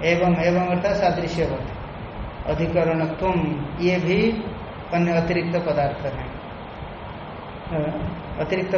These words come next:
पदार्थ है, किंतु प-, पदार्थ विभाजक वाक्य में इसका गणना करना आवश्यक नहीं है।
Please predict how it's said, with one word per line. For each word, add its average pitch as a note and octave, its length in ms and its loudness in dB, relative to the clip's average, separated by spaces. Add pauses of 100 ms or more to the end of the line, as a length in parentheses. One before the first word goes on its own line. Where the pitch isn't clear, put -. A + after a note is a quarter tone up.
पदार्थ F3 380 4
है, F#3+ 280 4
किंतु G#3 240 0
प-, E3 340 2
पदार्थ F3+ 420 4
विभाजक F3 600 8
वाक्य F3 340 2
में F#3+ 200 2
इसका F#3+ 300 4
गणना E3 440 2
करना D#3+ 260 0
आवश्यक D3+ 420 0 (120)
नहीं C#3 260 0
है। C3 160 -4